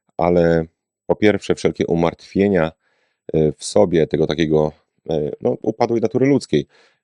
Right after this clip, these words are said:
y, dzikusa w środku, w człowieku, y, z którym każdy katolik się, y, mierzy,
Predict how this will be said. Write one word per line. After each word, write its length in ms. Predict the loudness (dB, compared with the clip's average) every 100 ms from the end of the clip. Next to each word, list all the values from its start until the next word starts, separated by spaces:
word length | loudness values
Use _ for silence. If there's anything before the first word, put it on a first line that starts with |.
| -4
y, 140 | -2
dzikusa 480 | -2 -6 -4 -4 -4
w 60 | -4
środku, 380 | -2 -2 -4 -12
w 60 |
człowieku, 480 | -4 0 0 0 -8 _ _ _ -4
y, 240 | -2 -2
z 100 | -4
którym 260 | -6 -2 0
każdy 300 | 0 0 -2
katolik 300 | -4 -6 -6
się, 240 | -6 -8 -8 _ _ _ -6 -2
y, 20 |
mierzy, 640 | -2 0 0 2 2 0